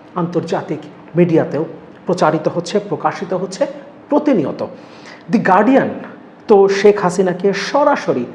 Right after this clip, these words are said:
একজন ডিক্টেটর হিসেবে চিহ্নিত করেছেন। এই রিপোর্টটাতে আমরা একটু পরে আসি।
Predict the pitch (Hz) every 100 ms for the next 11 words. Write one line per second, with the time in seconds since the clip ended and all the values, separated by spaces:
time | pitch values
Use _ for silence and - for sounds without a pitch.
0 | - 165 - 143 - - - 180 240 220
1 | 151 139 156 131 - 135 139 139 208 208
2 | 277 277 - - - 247 220 196 165 -
3 | 143 147 135 131 160 - 220 190 107 -